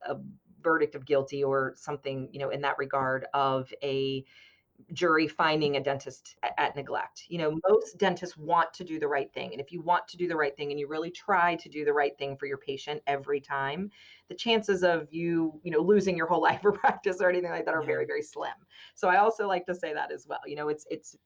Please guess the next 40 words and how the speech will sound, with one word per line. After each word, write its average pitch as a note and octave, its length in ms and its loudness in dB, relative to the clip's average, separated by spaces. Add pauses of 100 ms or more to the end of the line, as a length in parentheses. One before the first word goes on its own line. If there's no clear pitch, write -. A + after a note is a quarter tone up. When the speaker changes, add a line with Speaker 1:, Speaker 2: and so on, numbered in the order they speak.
Speaker 1:
it's - 180 -20
not F#3+ 220 2
anything G3+ 320 0
to F3+ 40 -6
be E3 120 -4
afraid D3+ 400 -2
of. D3 200 0
You D#3 80 -8
know, D3 100 -2
it's - 140 -6
something D3+ 360 -8
that C#3+ 360 -4
we're, D3 260 0 (260)
people E3+ 340 -2
are E3 140 4
litigious E3 580 -2
quite D#3 220 -4
a D#3+ 60 -4
bit E3 340 0
in D#3 160 -8
today's D3 260 -2
Speaker 2:
Mm-hmm. C#3 80 -10
Speaker 1:
society. D3+ 480 2
So E3 160 0
it's D3 120 -2
just D3+ 120 -4
something D#3 300 -2
to C#3+ 40 -8
think D3 220 -6
about D#3+ 180 0
and D#3 80 -2
always C#3+ 260 2
have D3 300 0
your C#3+ 100 -4
systems D3+ 580 -2 (320)
in F3 160 4
place C#3+ 300 2
to - 80 -10
protect D3 340 -2
yourself, B2+ 340 -2